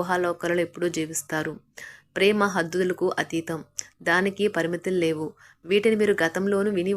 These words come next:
ఉండవచ్చు, కానీ వాటిని ఈరోజు మీరు స్వయంగా అనుభూతి చెందనున్నారు. మీరు ఎక్కువ సమయము నిద్రపోవటానికే కేటాయిస్తారు. అయినప్పటికీ మీరు సాయంత్రం వేళ సమయం ఎంత ముఖ్యమైనదో తెలుసుకుంటారు. రోజంతా వాడి వేడి వాదన తర్వాత సాయంత్రం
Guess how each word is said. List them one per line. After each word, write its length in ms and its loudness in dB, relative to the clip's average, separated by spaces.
ఉండవచ్చు, 500 -6
కానీ 220 4
వాటిని 340 2
ఈరోజు 360 0
మీరు 180 0
స్వయంగా 460 0
అనుభూతి 420 -2
చెందనున్నారు. 640 -6
మీరు 220 2
ఎక్కువ 240 -2
సమయము 420 0
నిద్రపోవటానికే 840 0
కేటాయిస్తారు. 640 -2
అయినప్పటికీ 580 0
మీరు 240 2
సాయంత్రం 500 -2
వేళ 200 0
సమయం 280 -4
ఎంత 220 -6
ముఖ్యమైనదో 500 -6
తెలుసుకుంటారు. 680 0
రోజంతా 540 2
వాడి 320 4
వేడి 260 2
వాదన 280 0
తర్వాత 460 -2
సాయంత్రం 480 -2